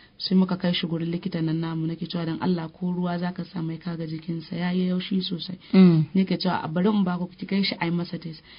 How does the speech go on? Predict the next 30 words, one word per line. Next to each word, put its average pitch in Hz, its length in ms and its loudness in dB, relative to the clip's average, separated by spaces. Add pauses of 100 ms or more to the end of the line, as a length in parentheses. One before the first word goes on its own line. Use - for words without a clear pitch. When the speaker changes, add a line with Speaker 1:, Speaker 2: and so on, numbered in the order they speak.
(280)
Speaker 1:
Idan 202 260 4
jininsa 240 400 4
ya 190 180 2
isa - 220 -4
a 185 120 -4
sa 185 160 0
mai 175 200 2
ruwa, 175 220 -2
zan 180 160 -2
sa 175 180 -6
mai. 160 180 -6 (320)
Idan 220 280 2
gaskiya 226 440 0
jininsa 214 440 -2 (400)
ba 180 140 0
za 185 160 2
a 175 80 0
sa 175 160 -2
masa 170 240 -2
ruwa 165 300 -6
ba, 185 140 -8 (360)
bai 170 160 -2
kamata 165 400 -6
in 160 120 -4
sa - 200 -8
mai 156 160 -2
ruwa 156 380 -6
ba." 156 80 -14 (220)
Muka 214 300 2
je, 196 340 0